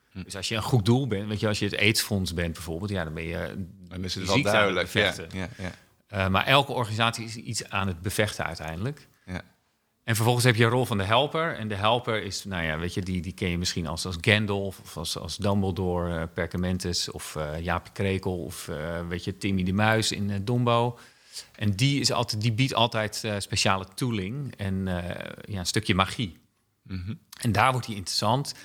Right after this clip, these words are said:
Speaker 2: Wat is de magie die jij biedt als organisatie?
Speaker 1: Ja. Oké.
Speaker 2: Eh, en daar moeten ze concreet worden. Weet je, wat is het, dat magische veertje wat jij in handen hebt, eh, waardoor jij, ja, monsters kan verslaan en uiteindelijk schatten kan, eh, kan halen.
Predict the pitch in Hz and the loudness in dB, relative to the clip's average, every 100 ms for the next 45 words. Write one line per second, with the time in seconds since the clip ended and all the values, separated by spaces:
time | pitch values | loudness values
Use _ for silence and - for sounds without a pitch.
0 | - - 104 104 90 98 95 92 123 117 | -20 -2 0 0 2 4 4 4 2 2
1 | 101 98 104 98 101 101 - 95 98 - | 2 4 4 4 2 2 0 -2 -2 -4
2 | 101 90 92 92 85 85 - 95 _ - | -4 -2 0 2 2 0 -6 -10 _ -10
3 | 101 - _ _ _ _ - 95 87 90 | -10 -10 _ _ _ _ -12 -8 -6 -6
4 | 85 - 95 101 123 120 110 107 90 110 | -8 -10 0 4 4 2 0 -2 0 0
5 | 123 120 120 127 104 98 101 95 95 95 | 0 -2 -4 -4 -2 0 0 -2 -2 -4
6 | 85 95 92 92 - 98 - 123 127 107 | -4 0 2 2 2 0 2 2 2 0
7 | 92 107 104 98 92 110 107 123 - - | 0 2 2 2 0 0 0 -2 -4 -18
8 | _ _ _ _ - 95 87 90 82 110 | _ _ _ _ -8 -4 2 2 4 4
9 | 113 107 98 101 101 101 90 90 90 80 | 4 2 2 2 2 0 -6 -10 -8 -4
10 | 90 117 110 - 95 - - 92 92 90 | 2 2 2 0 0 0 -2 0 -2 -4
11 | 82 85 87 92 - - 95 92 90 82 | -4 -4 -4 -4 -2 -2 -2 -4 -4 -4
12 | 80 80 80 78 80 80 - - 90 82 | -6 -6 -6 -6 -8 -8 -10 -8 -6 -4
13 | 78 85 123 | -6 -6 -10